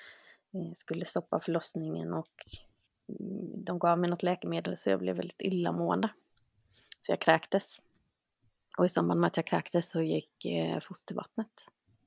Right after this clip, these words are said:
Eh, och de skulle precis då lyfta över mig till en bår för jag skulle åka, det här var i Eksjö,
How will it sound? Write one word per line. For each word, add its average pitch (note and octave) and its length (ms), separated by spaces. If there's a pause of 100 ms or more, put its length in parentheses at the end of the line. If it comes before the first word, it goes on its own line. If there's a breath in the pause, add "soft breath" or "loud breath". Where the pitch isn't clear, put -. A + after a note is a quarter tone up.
(1600 loud breath)
Eh, F3 600
och E3+ 100
de E3+ 100
skulle - 260
precis G3 400
då F#3 320
lyfta F3 420
över E3+ 140
mig F3 160
till - 140
en E3+ 120
bår F#3+ 300
för F3 140
jag E3+ 60
skulle E3+ 240
åka, E3+ 500
det E3 100
här F3 180
var F3 140
i E3+ 160
Eksjö, G#3+ 520